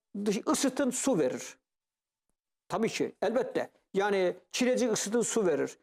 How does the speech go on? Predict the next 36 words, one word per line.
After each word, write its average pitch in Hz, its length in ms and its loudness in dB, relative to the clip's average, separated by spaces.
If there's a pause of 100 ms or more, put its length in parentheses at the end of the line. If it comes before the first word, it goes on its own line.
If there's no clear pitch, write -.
(140)
Yani 180 260 -2
buradaki 254 320 0
pek 302 260 -2
çok 254 180 2
şeyi 226 220 2
ısıtın, 247 420 -2 (160)
su 320 280 -2
verir 165 320 2
dışarı. 143 300 -2 (160)
Ama 220 140 0
yakarsanız 233 680 0 (180)
su - 220 0
da 190 100 2
verir 135 220 0
ayrıca. 139 440 0 (880)
Dolayısıyla 262 560 2
yer 185 320 0
altında 180 800 -2
Everest'i 202 680 0
aşacak 196 380 -2
su 240 160 0
var. 147 140 0 (120)
Ayrıca 220 500 0 (760)
yirmi 262 320 2
sekiz 262 400 2
bin 320 180 4
kilometreden 208 840 0
daha 202 180 0
yakından 185 580 0
geçtiği 214 460 2
için 175 320 0
bu 170 160 0
ay 196 220 0
büyüklüğündeki 170 600 0
me-, 170 240 0
e, 147 360 2